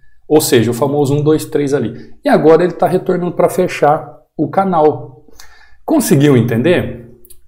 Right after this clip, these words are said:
Conseguiu entender? Agora ele volta pra fechar o canal. Em que região que eu tô trabalhando? Na mesma região que eu marquei lá no início em euro S D.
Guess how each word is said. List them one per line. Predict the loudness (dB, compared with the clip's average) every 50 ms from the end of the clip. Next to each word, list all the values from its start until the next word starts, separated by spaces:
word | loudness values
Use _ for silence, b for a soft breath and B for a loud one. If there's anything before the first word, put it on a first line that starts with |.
| -12 -4
Conseguiu | 0 0 0 0 0 -2 0 0
entender? | 0 -2 -2 -2 -2 -2 -2
Agora | 0 0 0 2 4 4 4 4 2
ele | 2 2
volta | 4 4 4 4 2 0
pra | 0 -2 0
fechar | 0 -2 -4 -2 -2 -2
o | -2
canal. | 0 -2 -4 -2 -2 -4 -4 B B B B B B B B
Em | -2 -2 -2 0
que | 2 4
região | 4 4 4 4 2 0 -2 -2
que | -2 -2
eu | -2
tô | -2 -4
trabalhando? | -2 -2 -2 -2 0 0 0 0 0 2 2
Na | 0 0 0
mesma | -2 -2 -2 -2 -2 -2 -2 -4 -4 -6 -6
região | -6 -6 -4 -4 -4 -4 -6
que | -6 -6
eu | -6
marquei | -6 -4 -4 -4 -6 -4 -2 -2 0 0
lá | 0 0 0 0 0 0 0 -2 -2 0
no | 0 0 0
início | 0 0 0 -2 -2 -4 -4 -4
em | -2 0
euro | 0 0 0 -2
S | -4 -4 -6 -8 -4
D. | -4 -4 -4 -4 -6 -12 -16